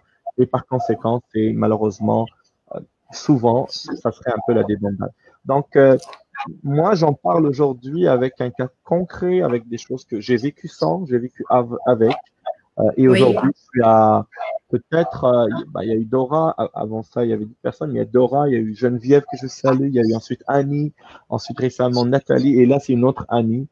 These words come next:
Speaker 1: que je salue d'ailleurs. Et à chaque fois, l'expérience se renouvelle. Et sais-tu quoi ? On a déjà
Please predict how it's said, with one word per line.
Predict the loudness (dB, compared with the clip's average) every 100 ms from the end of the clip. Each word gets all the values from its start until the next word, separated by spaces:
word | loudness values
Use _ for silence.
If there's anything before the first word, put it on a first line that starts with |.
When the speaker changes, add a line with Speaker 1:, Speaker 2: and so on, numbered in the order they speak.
| _ _ -8
Speaker 1:
que |
je | -6
salue | -2 0 0 -2
d'ailleurs. | -2 0 0 -4 -14 -20 -2
Et | 2 2
à |
chaque | 0 -2 -4 -4
fois, | -2 2 4 4
l'expérience | 2 0 -6 -4 0 -2 -4 -6
se |
renouvelle. | -4 -4 -4 -2 0 0 -4 _ _ _ _ _ _
Et | 4 4 4
sais-tu | -2 -4 -4
quoi ? | 2 2 2 -4 -4
On | 0 2
a | 2
déjà | 2 0 0 0 0